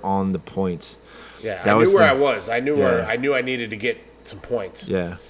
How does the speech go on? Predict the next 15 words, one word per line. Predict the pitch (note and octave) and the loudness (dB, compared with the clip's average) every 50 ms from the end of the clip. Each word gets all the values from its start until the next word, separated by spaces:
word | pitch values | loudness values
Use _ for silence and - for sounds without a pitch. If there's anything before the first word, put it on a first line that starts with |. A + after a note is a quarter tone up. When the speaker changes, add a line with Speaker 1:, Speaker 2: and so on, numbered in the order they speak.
| - - - - - - | -20 -20 -20 -20 -20 -20
Speaker 2:
So | - - - B2+ A#2+ A2 | -14 -6 -2 -2 0 0
I | A2 G#2+ | 0 -2
waited | G#2+ A#2 A#2 A#2 A#2 A#2 G#2+ | -2 0 0 2 0 0 -2
and | A2 G#2 | -2 -4
got | G2+ A2+ G#2+ G#2+ - | -4 -4 -4 -4 -4
that | A2 G#2+ G2+ | -6 -6 -6
knee | G#2+ A2 A2 | -4 -4 -4
on | A2 G#2 | -4 -4
belly | F#2+ A2+ B2 B2+ B2 | -2 -2 0 0 0
points. | A#2+ - B2+ A#2+ A2+ - | -2 -2 -6 -6 -4 -4
Once | A#2+ B2 A#2+ - | -6 -6 -4 -4
I | B2 | -6
saw | A#2 - - C3 B2 | -4 -4 -2 -2 -2
the | A#2 A#2 | -2 -4
ref | G#2 G2+ A2+ B2 C3+ C#3+ - - - - - | -4 -2 0 0 0 0 -2 -8 -14 -16 -20